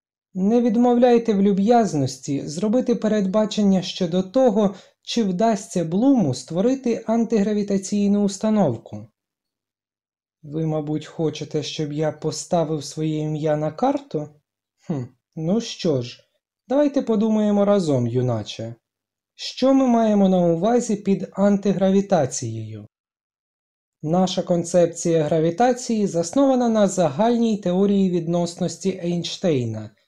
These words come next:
який ось уже скільки років, але яка у своїх межах залишається непорушною. Для наочності. Я вічливо слухав.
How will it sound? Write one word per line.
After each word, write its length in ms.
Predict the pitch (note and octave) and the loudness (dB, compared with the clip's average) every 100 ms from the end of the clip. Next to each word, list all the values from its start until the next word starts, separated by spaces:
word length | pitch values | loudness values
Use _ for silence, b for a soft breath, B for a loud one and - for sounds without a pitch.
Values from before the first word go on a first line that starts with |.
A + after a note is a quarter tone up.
| _ _ _ | _ _ _
який 520 | D#3+ F#3+ F#3+ D4 C4 | -2 -2 4 4 4
ось 340 | - A3+ A3+ A3+ | 2 0 0 0
уже 200 | G3+ G3 | 0 0
скільки 500 | - - F#3+ - F#3+ | -2 -4 -4 0 0
років, 520 | A#3+ C4+ C4+ A#3 G#3 B B _ | 2 0 0 -2 -2 B B _
але 240 | E3 E3 E3+ | 0 2 2
яка 300 | F3 C4 B3+ | 2 2 0
у 80 | |
своїх 400 | G3 G3 F#3 - | 0 0 -2 0
межах 400 | G3+ B3 A3 A3+ | -2 -2 0 0
залишається 720 | G3+ F3+ E3+ - F#3 E3+ - F3+ | 0 0 0 0 2 2 0 -2
непорушною. 920 | F3+ F3+ G#3 F#3+ C3 - A2 G#2+ A2+ - _ _ _ | 0 0 0 0 -2 -6 -8 -8 -12 -18 _ _ _
Для 240 | D#3 A3+ | -2 2
наочності. 960 | B3 B3 D3+ A#2 - A2 - - A#2+ A2+ _ _ _ _ _ _ _ _ - | 2 4 2 -2 -8 -12 -12 -16 -16 -16 _ _ _ _ _ _ _ _ -12
Я 220 | C#3+ C#3+ | -6 -4
вічливо 500 | D#3 F#3 - G3 F#3+ | -4 -6 -4 -2 -2
слухав. 640 | F#3+ F3+ D3+ - A2+ A#2+ | -4 -4 -4 -4 -12 -14